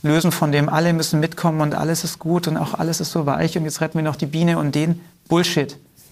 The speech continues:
musst dich entscheiden, du musst immer Entscheidungen treffen und unsere Werte sind auch eine Entscheidung. Das heißt, wenn du nicht mutig bist, wenn du nicht leistungsorientiert bist, wenn du nichts verändern willst, dann passt du nicht hierhin. Wenn du mutig und leistungsorientiert bist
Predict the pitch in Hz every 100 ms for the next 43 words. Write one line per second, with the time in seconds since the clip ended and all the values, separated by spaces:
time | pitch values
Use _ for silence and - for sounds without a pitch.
0 | - 156 - 156 131 143 143 127 123 127
1 | - 196 185 180 170 165 165 165 - 170
2 | 175 165 - - - - 156 196 233 151
3 | 127 131 139 156 143 151 143 202 175 110
4 | - - - 151 147 139 175 262 185 -
5 | 135 131 139 - 185 - - - 123 165
6 | 160 131 120 147 196 160 131 123 117 113
7 | 135 - 135 151 147 143 - - 220 143
8 | 127 135 - - _ _ - 143 147 135
9 | 143 131 135 113 117 113 - - - -
10 | - - 151 160 214 202 156 143 147 226
11 | - 175 135 135 127 143 143 196 -